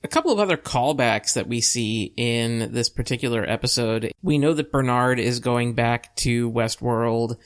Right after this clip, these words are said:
You know, we don't know why at this point, unless you watched the, the trailer from the previous week, which I don't know why they give so much away in those trailers, but, um, he's essentially going back to find Maeve to get her help in,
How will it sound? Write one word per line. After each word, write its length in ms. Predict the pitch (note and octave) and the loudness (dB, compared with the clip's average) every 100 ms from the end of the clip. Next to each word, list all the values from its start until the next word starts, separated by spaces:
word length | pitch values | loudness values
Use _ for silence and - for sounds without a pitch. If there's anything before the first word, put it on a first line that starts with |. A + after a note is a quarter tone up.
| - _ _ _ _ - | -20 _ _ _ _ -4
You 80 | |
know, 80 | B2 | -2
we 140 | B2+ C3+ | 0 2
don't 240 | F3 - | 2 2
know 120 | D3 | 0
why 720 | B2 C#3 C3 A#2 A#2+ C#3 D3 - | 2 2 4 4 2 0 -6 -6
at 160 | A2+ | -4
this 160 | - A#2 | -2 -4
point, 360 | - A2 A#2+ - | -2 -2 -2 -2
unless 360 | A#2+ A#2+ A#2 | -2 0 0
you 100 | A#2+ | 0
watched 420 | A#2 A2+ G#2+ - G#2+ | 0 0 -2 -6 -4
the, 220 | G#2+ G#2 | -4 -4
the 380 | - A2 F#2 - _ - | -4 -4 -4 -6 _ -8
trailer 520 | - A#2 A2 G2 G#2+ | -4 -2 0 -2 -4
from 220 | - A2 | -6 -6
the 60 | - | -4
previous 440 | B2 A2+ - A2 | -2 -2 -2 -4
week, 320 | A#2+ A#2+ A2 | -2 -4 -4
which 180 | G#2 G#2 D3 | -6 -6 -6
I 60 | |
don't 180 | C#4+ C#4+ | -4 -2
know 80 | C#3+ | -2
why 240 | G#2+ G#2+ | -2 -2
they 140 | F#2 B2+ | -4 -4
give 160 | - | -4
so 100 | - | -4
much 180 | D2+ - | -4 -6
away 140 | - | -6
in 140 | - - | -6 -6
those 120 | - | -6
trailers, 360 | - G#2+ - - | -4 -2 -2 -2
but, 340 | B2+ - _ _ _ _ _ - - _ - - - - - - - | -2 -4 _ _ _ _ _ -20 -20 _ -18 -18 -18 -20 -20 -20 -6
um, 240 | C3+ B2 A#2+ | 0 2 4
he's 220 | C#3+ C3+ | 4 4
essentially 380 | A#2 C3+ A#2 A2+ | 4 2 2 2
going 220 | A#2 A2+ | 2 2
back 280 | A#2 A#2 - | 2 0 -2
to 80 | A2+ | -4
find 360 | A#2 G#2+ A2+ | 0 0 0
Maeve 400 | A#2 C#3 A#2+ A#2 | 2 2 2 0
to 100 | - | -2
get 300 | A#2 A2 - G#2+ | 0 0 0 -4
her 240 | A2+ G#2+ | -2 -2
help 360 | C3+ C3 A#2 - - | 0 0 2 -2 -2
in, 440 | A#2 A2+ A2 | -4 -2 -4